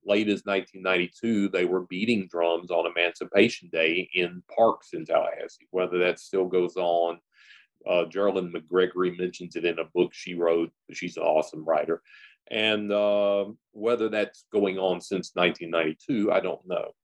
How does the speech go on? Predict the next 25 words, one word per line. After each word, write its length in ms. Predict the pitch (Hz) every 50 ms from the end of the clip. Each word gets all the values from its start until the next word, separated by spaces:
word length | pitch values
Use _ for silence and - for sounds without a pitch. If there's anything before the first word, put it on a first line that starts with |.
| _ _
But 120 | - 90 90
it 140 | 87 - -
did 240 | 92 101 98 95 -
go 180 | 98 92 90
on 180 | 87 87 87 85
as 180 | 85 85 80 82
late 240 | 80 90 87 82 85
as 120 | 82 -
nineteen 360 | 87 87 82 - - - 82 -
ninety-two. 640 | 80 78 78 80 - - - 135 110 90 87 98 95
And, 380 | 80 87 85 82 71 67 69 65 _
you 160 | - 95 92
know, 260 | 82 80 82 87 90 - - - - - _ -
it's 260 | 98 92 - - -
not 340 | 104 110 113 123 - - -
always 580 | - 104 110 120 120 113 107 104 101 101 95 90 95 - _ - 95 95 95 95 95 95
uncommon 560 | 95 92 92 - - 95 87 87 85 87 87 -
for 100 | - 92
there 140 | 90 87 82
to 80 | 82 80
be 140 | - 82 -
drums 260 | - 85 82 80 80 -
without 300 | - 80 78 78 - - -
the 160 | _ - -
fife, 120 | - -